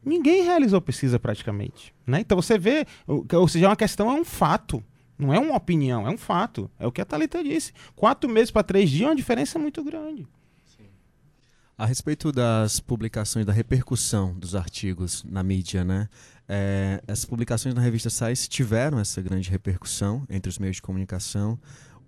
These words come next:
Speaker 2: Isso ajuda a democratizar o, o, o acesso, né, da população a informações do campo científico.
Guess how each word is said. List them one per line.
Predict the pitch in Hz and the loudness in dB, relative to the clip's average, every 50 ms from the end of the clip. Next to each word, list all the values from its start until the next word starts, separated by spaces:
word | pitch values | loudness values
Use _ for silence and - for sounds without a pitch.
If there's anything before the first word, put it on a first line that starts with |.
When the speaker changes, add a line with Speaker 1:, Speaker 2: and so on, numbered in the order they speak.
| - - | -4 0
Speaker 2:
Isso | 120 127 143 143 - 156 | 2 2 2 2 2 0
ajuda | 131 107 127 131 143 | 0 -2 -2 -6 -6
a | 131 | -4
democratizar | 117 113 107 107 - 113 104 - - - 95 92 104 107 131 131 - - - | -2 -2 -2 -2 -4 -6 -8 -8 -10 -10 -8 -8 -6 -6 -8 -10 -12 -14 -10
o, | - 98 95 92 90 87 87 - - | -8 -6 -4 -4 -4 -4 -6 -8 -10
o, | - 92 92 90 87 85 85 85 82 82 82 80 76 73 - | -12 -10 -10 -8 -6 -6 -6 -4 -4 -6 -6 -6 -8 -8 -8
o | - | -6
acesso, | 80 87 - - 110 120 151 - - 110 | -6 -6 -4 -4 -2 -2 -2 -2 -2 -2
né, | 98 98 | -2 0
da | 104 117 107 | 0 -2 -2
população | 107 98 - 107 98 92 90 - - 107 104 107 | -4 -4 -4 -2 -2 -2 -4 -6 -6 -6 -4 -4
a | 107 | -4
informações | 101 - 104 98 98 95 - - 101 98 | -2 -2 -2 -2 -2 -4 -4 -4 -4 -4
do | 90 101 | -4 -4
campo | - 95 92 90 | -6 -6 -6 -6
científico. | - - 101 98 - - 107 120 - - - 139 131 | -6 -6 -6 -6 -4 -4 -4 -4 -6 -4 -4 -4 -4